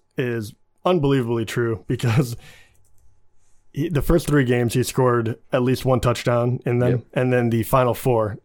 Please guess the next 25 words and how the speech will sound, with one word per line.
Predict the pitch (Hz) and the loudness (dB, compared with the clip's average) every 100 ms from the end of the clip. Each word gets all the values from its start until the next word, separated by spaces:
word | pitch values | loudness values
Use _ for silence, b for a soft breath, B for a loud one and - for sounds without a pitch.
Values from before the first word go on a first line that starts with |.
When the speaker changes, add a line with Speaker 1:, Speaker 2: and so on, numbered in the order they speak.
| - | -2
Speaker 1:
in | 143 | 2
the | 139 | 4
middle | 131 123 | 4 4
he | 117 117 | 2 2
did | 120 | 2
not, | 120 113 - | 2 0 -2
I | 123 | -2
don't | 127 110 | -2 0
believe, | 120 113 | 0 0
unless | 110 110 113 | 0 -2 -2
he | |
caught | 98 113 107 | -2 -2 -2
one. | 104 - _ _ _ _ | -4 -10 _ _ _ _
Speaker 2:
No, | - 123 | 0 2
Speaker 1:
No, | 110 | 2
Speaker 2:
it | |
was | 120 | 2
Speaker 1:
he | 139 | 2
Speaker 2:
a | |
Speaker 1:
didn't. | 151 147 | 4 2
He | 131 | 2
didn't | 135 120 | 0 2
catch | 135 123 - | 0 0 -2
one. | 120 123 127 | -2 -2 -2
So | - 139 | -2 -2